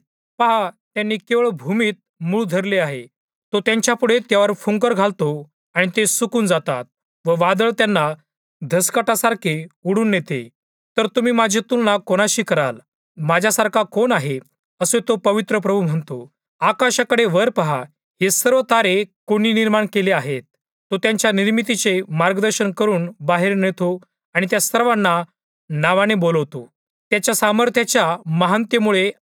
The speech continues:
आणि प्रबळ सत्ताधीश आहे म्हणून त्यातला एकही उन्हा नाही. हे याकोबा, तू असे का म्हणतोस आणि इस्रायलास जाहीर करतोस, "माझे मार्ग परमेश्वरापासून गुप्त आहेत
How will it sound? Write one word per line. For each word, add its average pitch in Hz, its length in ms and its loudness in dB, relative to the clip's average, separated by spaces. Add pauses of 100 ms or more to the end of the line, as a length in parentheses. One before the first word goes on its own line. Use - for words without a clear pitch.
आणि 196 120 0
प्रबळ 233 340 2
सत्ताधीश 214 1000 0 (200)
आहे 180 240 2
म्हणून 165 420 0 (400)
त्यातला 208 300 2
एकही 202 360 2
उन्हा 208 240 2
नाही. 131 320 -4 (400)
हे 190 100 2
याकोबा, 233 560 2 (500)
तू 262 140 -4
असे 196 300 0
का 233 240 2
म्हणतोस 190 600 -2 (360)
आणि 170 200 0
इस्रायलास 208 600 0 (140)
जाहीर 175 340 0
करतोस, 156 500 -4 (480)
"माझे 175 340 2
मार्ग 220 360 2
परमेश्वरापासून 214 920 0
गुप्त 185 300 -4
आहेत 185 280 2